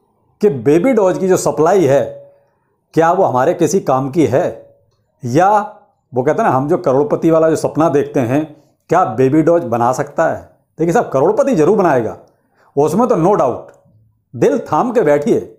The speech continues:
करोड़पति तो आप जरूर बनेंगे, लेकिन पहले थोड़ा सा डाटा दिखा देता हूं आपको, उसके बाद फिर अपने आप, आप अंदाजा लगा लेना कि करोड़पति आप बनेंगे कब।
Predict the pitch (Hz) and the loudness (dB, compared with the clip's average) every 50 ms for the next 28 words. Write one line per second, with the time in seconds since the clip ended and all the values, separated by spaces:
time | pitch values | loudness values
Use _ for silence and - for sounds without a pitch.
0 | _ _ _ _ 143 151 185 240 - 226 226 254 247 196 208 196 202 160 139 147 | _ _ _ _ -2 0 0 0 0 -2 -2 -2 0 2 2 2 2 2 0 2
1 | - 180 170 151 131 123 120 107 104 98 - _ _ _ _ _ _ 131 139 156 | 2 2 2 0 -2 -2 -6 -8 -10 -12 -16 _ _ _ _ _ _ -2 0 2
2 | 151 220 220 247 220 - - _ _ _ _ - 160 202 233 226 - - 240 254 | 2 2 0 0 -2 -6 -12 _ _ _ _ 0 2 2 2 0 0 0 2 2
3 | 254 - 254 165 135 113 139 139 143 - 247 196 139 127 - 110 131 135 185 185 | 2 2 0 -2 -2 -2 -2 0 2 2 0 0 0 0 0 0 2 2 0 0
4 | 233 240 240 240 240 240 254 196 120 - - - - _ _ - 190 208 208 - | 2 2 2 2 2 2 0 0 -2 -2 -8 -16 -20 _ _ -2 -2 -2 0 0
5 | 220 156 135 143 151 185 190 - 202 214 214 180 165 165 - - 220 240 247 240 | 0 0 2 2 2 2 2 2 0 0 2 2 2 0 0 -2 -2 -2 -2 -2
6 | 247 - 156 170 214 247 247 247 226 196 196 - - 156 139 139 139 156 180 214 | -2 -2 0 2 2 0 2 2 2 2 2 0 -4 -6 -2 0 0 2 2 2
7 | 185 165 147 139 139 131 139 143 165 196 214 202 - - - _ _ _ 226 233 | 2 2 2 2 0 0 0 0 2 2 0 0 -4 -10 -20 _ _ _ -2 -2
8 | 226 - 180 160 170 190 190 233 233 226 247 240 240 254 247 202 143 131 160 156 | 0 0 0 2 2 0 0 0 -2 -2 0 0 0 0 0 -2 -2 -2 0 0
9 | 160 185 202 - 120 - - 160 123 - - - | 2 2 2 2 2 2 2 0 -2 -2 -6 -14